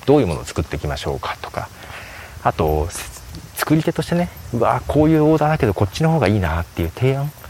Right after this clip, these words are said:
とかあるんですよ。そういう交渉事、交渉事上手くなりましたよね。うん、だから自分のスキルが上がった感じがあります。これ多分だけど、動画をやってる人も上がると思う。うん。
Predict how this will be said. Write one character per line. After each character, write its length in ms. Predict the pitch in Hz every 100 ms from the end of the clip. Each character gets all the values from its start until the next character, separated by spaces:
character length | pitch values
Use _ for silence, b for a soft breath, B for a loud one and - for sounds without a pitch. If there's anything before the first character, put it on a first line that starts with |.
| B B B B B -
と 120 | 139
か 160 | -
あ 60 | 101
る 80 | 143
ん 100 | 101
で 80 | -
す 100 | -
よ。 140 | - - - -
そ 180 | - 160
う 40 |
い 60 | 170
う 60 | 160
交 240 | - 156 175
渉 240 | - 180
事、 240 | 165 - 170 - - B B B B B B
交 200 | - 120
渉 180 | 131 -
事 200 | - -
上 140 | 147 143
手 60 |
く 60 | 113
な 80 | 107
り 80 | 98
ま 100 | 104
し 60 |
た 80 | -
よ 100 | 69
ね。 220 | 76 76 - B B - B B B B B B B 65
う 60 |
ん、 260 | 80 76 80
だ 20 |
か 60 | 104
ら 40 | 92
自 100 | 107
分 220 | 139 208
の 80 | 214
ス 120 | 190
キ 120 | - 196
ル 80 |
が 100 | 107
上 60 | 80
が 40 | 85
っ 40 | -
た 100 | 82
感 200 | - 80
じ 60 | 85
が 80 | 78
あ 40 |
り 80 | 78
ま 140 | 69
す。 160 | - - - - B B B B B B -
こ 60 |
れ 40 | 196
多 100 | 262
分 160 | 196
だ 80 | 180
け 60 | 170
ど、 60 | 101 123 -
動 220 | - 220 254
画 140 | 233
を 80 | 233
や 100 | 240
っ 20 |
て 180 | - 240
る 80 | 233
人 140 | 240
も 140 | 196 -
上 80 | 101
が 120 | 120
る 80 | 127
と 120 | 78
思 160 | 71
う。 40 | -
う 720 | 82 - - - - - -
ん。 180 | 85